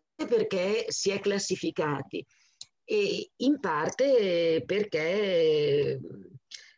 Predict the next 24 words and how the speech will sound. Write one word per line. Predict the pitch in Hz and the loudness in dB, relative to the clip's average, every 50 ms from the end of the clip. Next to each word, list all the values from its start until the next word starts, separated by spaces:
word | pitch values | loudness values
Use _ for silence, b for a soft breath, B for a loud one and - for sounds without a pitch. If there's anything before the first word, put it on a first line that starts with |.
| B _ _ | B _ _
eh, | - - - - - - | -14 -12 -12 -12 -12 -4
perché | - 226 214 214 - 262 262 254 - - | -2 -2 -2 0 0 0 0 0 0 0
mancano | 180 208 214 214 208 214 220 214 - 254 254 262 247 | 0 2 2 2 2 0 0 0 2 2 2 2 2
quelli | - - 226 214 226 226 214 | 2 2 2 2 2 2 0
che | 214 - 190 180 | 0 0 0 0
Ricoeur | 170 175 - - 208 214 202 | 0 -2 0 0 0 0 0
chiamava | - 190 175 180 180 190 220 220 202 | 0 0 0 0 0 0 0 0 -2
i | - | -2
percorsi | - 196 175 - - - 220 226 233 - 233 | 0 -2 -2 -2 0 2 2 2 2 2 2
del | 202 202 175 | 2 2 2
riconoscimento, | 151 170 - - 170 156 160 156 - - 160 165 175 170 160 156 156 151 147 - - - - - b b b b b b b b _ - | 2 0 0 0 0 0 0 0 -2 -2 -2 -2 0 0 0 0 -2 -4 -8 -10 -12 -14 -14 -16 b b b b b b b b _ -4
cioè | - 220 214 208 202 196 190 - - - - _ _ | -4 -2 -2 -2 -2 -2 -2 -4 -4 -8 -10 _ _
questa | - 214 220 214 - - - 202 180 175 - - - | 0 0 0 0 -2 -4 -4 -2 -2 -4 -6 -8 -8
cultura | - - 214 208 180 - _ - 262 269 262 233 190 175 165 160 160 | -2 0 0 0 0 -2 _ 0 2 4 4 4 2 2 0 -2 -2
della | 160 156 180 190 190 202 202 196 190 180 175 175 - - _ _ | -2 0 0 2 2 2 2 2 2 0 -2 -4 -6 -8 _ _
reciprocità | - - 214 220 214 - 247 226 - 220 208 - 220 214 - 240 240 | -4 -2 0 0 0 0 -2 -2 0 0 2 2 0 0 0 2 4
dello | 233 226 196 190 185 | 4 4 4 2 0
sguardo, | 151 147 - 185 190 190 180 165 151 156 139 147 151 151 - b b b b b b b b _ | 0 0 0 0 0 0 0 0 -2 0 0 0 -2 -2 -4 b b b b b b b b _
del | - 160 185 196 202 208 196 185 165 | -6 -2 0 2 2 2 0 0 0
desiderio | 170 233 190 226 226 180 233 240 240 240 214 202 170 | -2 -2 0 -2 0 2 2 2 2 2 2 2 2
della | 147 180 170 170 | 2 0 0 0
comunicazione, | - - 190 175 175 180 160 - 180 - - - 165 185 196 196 190 180 170 170 165 | 0 -2 0 0 0 0 0 0 -2 -2 -2 -2 -2 0 0 2 2 2 2 0 0
della, | 151 185 190 196 196 196 190 185 180 180 175 170 160 | 0 2 2 2 2 2 0 -2 -2 -2 -2 -2 -2
mm, | 160 160 165 160 156 147 143 143 147 | -4 -6 -6 -6 -8 -8 -10 -12 -12